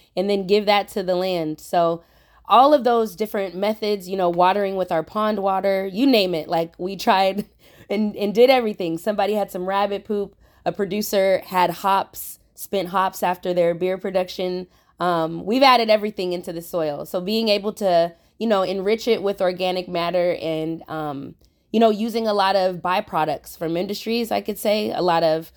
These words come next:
big blocks of, uh, the substrate for mushroom, mushroom grows. We were working a lot with, you know, grabbing all the stuff. Um, in, in Seattle, you also can't use your soil again from marijuana grows.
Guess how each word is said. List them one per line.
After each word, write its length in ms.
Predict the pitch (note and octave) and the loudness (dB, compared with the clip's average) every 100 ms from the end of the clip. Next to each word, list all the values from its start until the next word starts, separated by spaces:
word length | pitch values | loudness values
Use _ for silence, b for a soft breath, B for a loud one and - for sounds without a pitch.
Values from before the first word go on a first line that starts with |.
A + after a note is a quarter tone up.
| b - | b -2
big 380 | G3 F#3+ E3+ - - | 2 2 0 -6 -10
blocks 680 | F3 G3+ G3 G3 - - - | 0 4 4 2 -6 -14 -4
of, 520 | E3+ F3 E3 D#3+ E3 | 2 6 6 2 0
uh, 460 | D#3+ D#3 D#3 D3+ - _ _ - - | 0 2 0 -2 -6 _ _ -20 -10
the 80 | F3+ | -4
substrate 640 | - G#3 G#3+ - G#3+ G#3+ | 2 2 2 -2 -2 -2
for 260 | - G3 F#3 | -2 0 2
mushroom, 760 | F3+ G#3+ B3 A#3+ A#3+ - - | 0 -2 -4 -4 -4 -6 -6
mushroom 360 | F#3 A3 B3 B3 | -6 -4 -4 -2
grows. 500 | A#3+ B3+ C4+ C4 - _ _ _ | 0 0 0 -4 -18 _ _ _
We 100 | F#3+ | -2
were 120 | F#3+ | 2
working 420 | F3+ G3 G#3 F#3+ F#3 | 2 0 -2 -4 -2
a 120 | F3 | 0
lot 300 | F#3 F#3 - | 2 2 0
with, 280 | F#3 F3+ - _ - | -4 -6 -10 _ -6
you 100 | G#3+ | 0
know, 160 | F#3+ | 0
grabbing 420 | F3+ F#3 G3+ G3+ | 2 2 2 2
all 320 | G3 F3+ A3 A#3+ | 0 4 4 2
the 100 | G3+ | -2
stuff. 380 | - D3+ D3 - | -6 -6 -6 -6
Um, 360 | E3+ D#3+ D#3+ | -4 -4 -4
in, 340 | - E3+ E3+ E3 | -6 -4 -4 -4
in 180 | F#3 F#3 | -4 -4
Seattle, 440 | - F#3 F#3+ G3+ | 0 2 4 4
you 180 | G3 F#3 | 2 0
also 280 | E3+ - F#3+ | 0 0 -6
can't 260 | G#3 F#3+ | -2 -4
use 220 | C3 F#3+ F3 | -4 -8 -8
your 80 | |
soil 420 | E3+ - F#3+ G3 F#3 | -8 -2 2 2 0
again 360 | E3 D#3+ D#3+ | -2 -2 -4
from 200 | D#3 E3+ | -4 -4
marijuana 500 | E3+ E3+ E3 E3 F#3+ | -2 0 0 0 -2
grows. 500 | G3 A3+ B3 B3+ - | -2 0 0 -4 -10